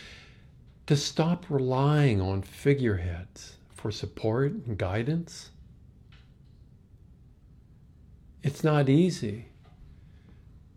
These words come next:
for a variety of star systems to let go of the past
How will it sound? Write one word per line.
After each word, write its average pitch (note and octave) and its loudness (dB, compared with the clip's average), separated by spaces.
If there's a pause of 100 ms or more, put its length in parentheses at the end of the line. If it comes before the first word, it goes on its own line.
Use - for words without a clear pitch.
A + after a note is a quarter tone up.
(100)
for D3 4
a C#3 6
variety C#3+ 4
of G2+ -2
star G#2+ -2
systems - -8 (1400)
to G2+ -8
let A2 -2
go B2+ 0
of A2+ -4
the G2 -8
past - -6